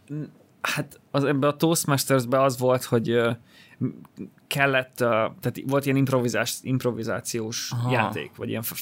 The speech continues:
Speaker 1: fel-, verseny igazából.
Speaker 2: Aha.
Speaker 1: Tehát volt, nem tudom, nyolc darab kártya, és ilyen tök random dolgok a kártyákon, hogy például egyik kártyára ott volt, ez, azt hiszem egyszer kihúztam azt,
Speaker 2: <laughs> Hogy
Speaker 1: hogy
Speaker 2: hüvelygomba.
Speaker 1: Hogy hüvelygomba. Kihúztam, és sokat tudtam róla beszélni, mert szakértője vagyok.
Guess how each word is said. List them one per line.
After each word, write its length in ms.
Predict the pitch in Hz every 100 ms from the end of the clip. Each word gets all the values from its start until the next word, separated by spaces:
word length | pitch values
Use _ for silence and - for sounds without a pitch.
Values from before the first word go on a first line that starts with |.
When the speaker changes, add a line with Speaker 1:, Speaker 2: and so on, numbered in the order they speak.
| -
Speaker 1:
fel-, 280 | - 123 -
verseny 420 | 123 131 - 92 87
igazából. 440 | 110 104 78 85
Speaker 2:
Aha. 280 | 123 120 127 - _ _ _ -
Speaker 1:
Tehát 180 | 120 123
volt, 320 | 151 147 143 127
nem 140 | 131
tudom, 300 | 123 117 110
nyolc 280 | 127 139 123
darab 220 | 123 110
kártya, 600 | - 120 127 - 202 208 _ _ _ _ _ -
és 360 | 135 131 127
ilyen 200 | - 131
tök 240 | 120 170 - -
random 380 | 139 135 127 123
dolgok 360 | 120 110 117
a 80 | 120
kártyákon, 600 | 120 110 110 85 - 85
hogy 140 | 113 110
például 260 | 120 120
egyik 200 | 127 127
kártyára 400 | - 117 123 120
ott 120 | 120 120
volt, 260 | 117 110
ez, 160 | 120 -
azt 140 | 104
hiszem 160 | 131 175
egyszer 220 | 151 131
kihúztam 540 | - 156 156 139 127 110
azt, 280 | 135 139
Speaker 2:
<laughs> 20 | -
Hogy 80 | 135 123
Speaker 1:
hogy 100 | 139
Speaker 2:
hüvelygomba. 560 | 151 147 131 123 - - - - - _
Speaker 1:
Hogy 160 | 123 -
hüvelygomba. 680 | 123 120 85 87 78 - -
Kihúztam, 600 | - 156 190 190 180 175 160
és 260 | 143 139 -
sokat 240 | 135 127
tudtam 260 | 127 120 120
róla 180 | 120 113
beszélni, 400 | 123 - - 104
mert 180 | 110
szakértője 600 | - - 127 113 147 82
vagyok. 200 | 78 82